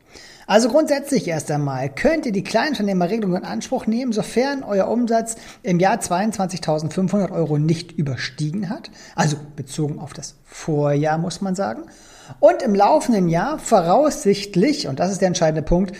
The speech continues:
voraussichtlich nicht fünfzigtausend Euro übersteigen wird. Achtet bitte darauf,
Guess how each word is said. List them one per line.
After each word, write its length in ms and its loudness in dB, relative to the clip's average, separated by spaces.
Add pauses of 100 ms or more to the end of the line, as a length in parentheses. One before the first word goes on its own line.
(180)
voraussichtlich 880 0 (320)
nicht 220 -2
fünfzigtausend 640 -2
Euro 220 0
übersteigen 840 -4
wird. 280 -20 (1200)
Achtet 360 2
bitte 200 -2
darauf, 560 0